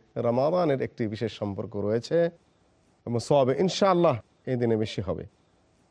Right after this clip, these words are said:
তো যাকাত মানুষের উপর কোনো অত্যাচার নয়, নির্যাতন নয়। তো খাদমিন আগ্নিয়াহিম ওয়া তুরাদ্দু আলা ফুকারাহিম, ধনীদের অতিরিক্ত মালটা নিয়ে নেওয়া হবে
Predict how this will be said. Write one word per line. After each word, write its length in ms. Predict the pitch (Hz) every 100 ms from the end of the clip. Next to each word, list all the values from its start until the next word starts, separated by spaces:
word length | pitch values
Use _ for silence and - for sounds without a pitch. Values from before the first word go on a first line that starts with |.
| _ _
তো 260 | 190 208 202 175 131
যাকাত 540 | 190 202 220 220 220 - _ _ 117
মানুষের 360 | 139 175 180
উপর 180 | 170 170
কোনো 160 | 156 151
অত্যাচার 560 | 127 - 165 151 156
নয়, 160 | 139 139
নির্যাতন 480 | 131 120 110 - 104
নয়। 220 | 90 - _ _ _ _
তো 160 | -
খাদমিন 400 | 240 220 196 202
আগ্নিয়াহিম 640 | 196 185 185 190 196 240 262
ওয়া 120 | 214
তুরাদ্দু 380 | 190 196 190 185
আলা 220 | 175 175
ফুকারাহিম, 680 | 156 170 165 165 160 135 - - _ _ _ _ _ _ _ -
ধনীদের 480 | 151 175 180 165 170 151 - _
অতিরিক্ত 540 | - 156 185 156 - 160
মালটা 720 | 151 147 143 127 147 139 -
নিয়ে 240 | - 143 139
নেওয়া 220 | 139 131
হবে 320 | 123 131 120